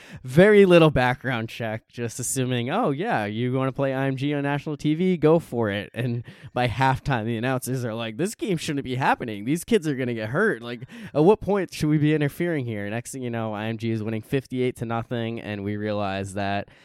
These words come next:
well, Bishop Sycamore is, uh, not even a real high school, and they just played a game two days earlier, and it was just a bunch of, like,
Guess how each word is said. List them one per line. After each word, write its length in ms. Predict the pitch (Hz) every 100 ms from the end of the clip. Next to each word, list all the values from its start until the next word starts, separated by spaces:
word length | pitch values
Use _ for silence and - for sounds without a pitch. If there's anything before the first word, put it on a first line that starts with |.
| - _
well, 280 | - 165 165
Bishop 320 | 151 165 185
Sycamore 600 | - 175 160 156 160 151 151
is, 400 | 139 147 131 139
uh, 320 | 135 135 135
not 220 | 135 233
even 120 | 330
a 60 | 220
real 160 | 226
high 160 | 185 247
school, 400 | - - 104 - -
and 180 | 135 139
they 140 | 160
just 240 | 151 170 -
played 180 | 175
a 60 | 170
game 260 | 170 170 160
two 160 | 170
days 220 | 160 160
earlier, 460 | 160 156 151 113 107
and 120 | 104
it 60 | 120
was 80 | 127
just 180 | 143
a 40 | 139
bunch 220 | 147 139
of, 80 | 139
like, 200 | 143